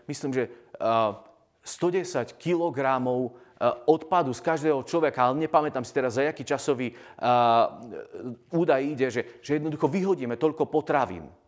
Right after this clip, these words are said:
A mne je to ľúto, keď ja mám sto desať kil potravín, e, vyhodiť len preto, že ich nespotrebujem, že sa mi skazia, že sú po záručnej dobe,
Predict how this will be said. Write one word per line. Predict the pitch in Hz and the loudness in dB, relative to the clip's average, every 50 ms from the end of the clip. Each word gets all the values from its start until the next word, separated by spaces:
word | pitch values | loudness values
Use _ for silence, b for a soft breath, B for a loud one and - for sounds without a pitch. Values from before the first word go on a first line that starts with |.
| _ _ _ _ _ _ _ - | _ _ _ _ _ _ _ -12
A | - - - | -12 -12 -12
mne | - 151 160 | -10 -10 -10
je | 170 - | -4 0
to | - 180 208 | 0 0 2
ľúto, | 247 - 151 | 0 -4 -6
keď | 123 - 127 - - | -4 -4 -4 -6 -2
ja | - 135 156 202 214 | 0 2 2 4 6
mám | 185 139 127 B B B B B | 4 4 4 B B B B B
sto | - - - 185 190 | -8 -2 2 2 2
desať | 196 220 - - 147 - - - | 2 2 -2 -2 -2 -2 -2 -4
kil | - 185 180 165 | 0 0 0 0
potravín, | 175 - 170 170 175 202 185 170 147 156 160 165 156 | 0 0 -2 0 2 4 2 4 4 2 -2 -4 -6
e, | B B B B - 131 131 110 | B B B B -2 0 0 0
vyhodiť | 107 107 147 180 180 208 185 160 151 160 - - - - 120 | 0 0 0 0 2 2 0 0 -4 -8 -12 -12 -8 -2 0
len | 147 151 143 123 | 0 0 0 0
preto, | 175 175 175 180 143 | 0 0 0 0 0
že | 131 139 | 0 0
ich | 113 | 0
nespotrebujem, | 123 151 175 170 - - 165 165 160 160 151 156 143 135 117 | 0 -2 -2 -2 -2 -4 -2 -2 -2 -2 -2 -2 -2 -2 -2
že | 135 | -2
sa | 131 - 147 131 | -2 0 0 -2
mi | 127 | -2
skazia, | 120 - - - 170 165 151 156 160 143 | -2 -6 -2 -2 0 0 0 0 0 0
že | 131 135 117 | 0 -2 -6
sú | - 117 | -8 -6
po | - 139 135 | -4 0 2
záručnej | 160 156 151 151 147 - 151 135 127 | 4 2 2 0 -4 -6 -6 -4 -2
dobe, | 123 139 131 151 143 | 0 0 0 0 -2